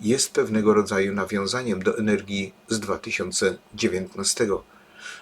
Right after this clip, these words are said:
Zważywszy na fakt, że sztucznie generowane wydarzenia z lat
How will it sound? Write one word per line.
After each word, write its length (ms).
Zważywszy 600
na 160
fakt, 480
że 280
sztucznie 540
generowane 580
wydarzenia 540
z 100
lat 280